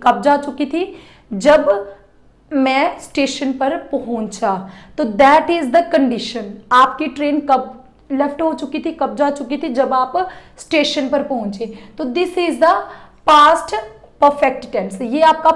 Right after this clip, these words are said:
पास्ट परफेक्ट टेंस हुआ। और इसी में देखो आप किस तरह से, आपको पता है कि ये आपका पहला सेंटेंस बन रहा है,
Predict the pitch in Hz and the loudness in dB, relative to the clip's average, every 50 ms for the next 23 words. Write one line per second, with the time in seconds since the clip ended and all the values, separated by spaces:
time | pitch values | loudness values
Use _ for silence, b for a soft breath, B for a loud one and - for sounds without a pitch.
0 | - - 269 269 277 277 - - 311 294 - 269 262 254 254 - - 294 294 285 | 2 0 0 0 0 -2 -4 -6 -8 -6 -4 -4 -4 -4 -6 -6 -4 -2 -2 -2
1 | 285 285 311 294 277 285 294 320 349 B B B B B B B B 285 339 359 | -2 -2 -4 -4 -2 0 0 0 -2 B B B B B B B B 2 2 2
2 | - - - 330 330 - - 349 349 359 349 330 311 330 330 247 285 269 269 - | 2 0 -4 -6 -8 -6 -6 -4 -4 -4 -2 -2 -2 -2 -2 -2 -4 -4 -4 -6
3 | - - - 285 285 294 - 311 - - 311 285 294 247 294 294 285 285 294 - | -4 0 2 2 2 0 -4 -8 -6 -4 -2 -2 -2 -2 -2 -4 -4 -4 -6 -8
4 | 262 240 262 247 - 294 294 294 277 269 277 302 277 254 247 254 262 294 294 294 | -8 -8 -8 -6 -4 -4 -2 -2 -2 -2 -2 -2 0 0 0 0 0 2 2 2
5 | 285 285 - 277 - - 262 233 240 240 247 277 302 285 B B B B B B | 0 0 -4 -6 -6 -4 -4 -4 -2 -2 0 -2 -2 -4 B B B B B B
6 | - - 285 269 - 262 262 254 262 254 247 240 277 262 254 240 262 269 262 262 | -8 -4 -4 -2 -2 -2 -2 -4 -4 -4 -4 -2 -2 -2 -2 -2 0 2 2 2
7 | 269 - B | 0 -2 B